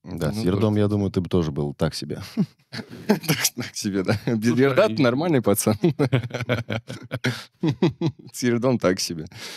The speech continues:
Speaker 2: Слушай, эм,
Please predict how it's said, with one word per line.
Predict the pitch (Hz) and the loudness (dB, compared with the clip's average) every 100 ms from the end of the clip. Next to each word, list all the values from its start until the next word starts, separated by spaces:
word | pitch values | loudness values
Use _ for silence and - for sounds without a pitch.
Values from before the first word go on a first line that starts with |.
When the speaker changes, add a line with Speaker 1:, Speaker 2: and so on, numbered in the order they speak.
| - - _ _ - 113 110 107 _ _ - - - _ _ _ - | -18 -20 _ _ -14 -12 -12 -16 _ _ -20 -20 -20 _ _ _ 0
Speaker 2:
Слушай, | 151 - 104 - | 2 4 4 4
эм, | 98 95 92 85 | 4 4 2 0